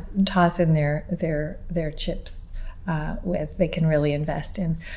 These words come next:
I don't know why she has red hair. I don't know exactly why she's named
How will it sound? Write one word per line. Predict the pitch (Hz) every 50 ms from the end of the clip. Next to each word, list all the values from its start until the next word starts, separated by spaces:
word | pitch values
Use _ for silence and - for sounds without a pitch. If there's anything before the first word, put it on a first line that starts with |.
| - -
I | - 196 202
don't | 233 254 - 226
know | 226 233
why | 226 196 170 175 170 165 170 185 208
she | 202 - 214
has | 185 190 180 165 190
red | 190 165 160 156
hair. | 151 - 160 147 143 139 139 156 - - - - - - -
I | 190
don't | 180 214 226 220
know | 214 208 202
exactly | 196 185 190 202 185 180 180 185 170
why | 175 165 175 175 170 165 165
she's | 170 - - 202 170 - -
named | 185 170 165 160 156 160 -